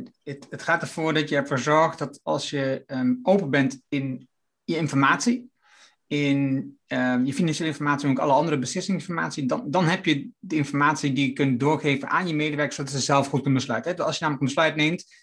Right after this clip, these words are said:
en je weet niet wat de achtergrond is, je weet niet wat er gebeurt als je aan een knop draait,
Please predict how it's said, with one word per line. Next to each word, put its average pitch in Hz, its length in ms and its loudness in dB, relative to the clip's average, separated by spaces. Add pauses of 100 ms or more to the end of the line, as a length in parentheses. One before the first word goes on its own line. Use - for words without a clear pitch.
(100)
en 151 100 0
je 151 100 4
weet 165 240 4
niet 170 280 -2 (240)
wat 156 340 0
de 139 360 0
achtergrond 190 520 -2
is, 160 60 -10
je 156 60 -6
weet 170 100 -2
niet 151 360 -4
wat 160 260 -2
er 151 60 -2
gebeurt 165 380 2
als 160 140 -2
je 151 80 -4
aan 143 60 0
een 127 80 2
knop 190 220 0
draait, 196 340 -2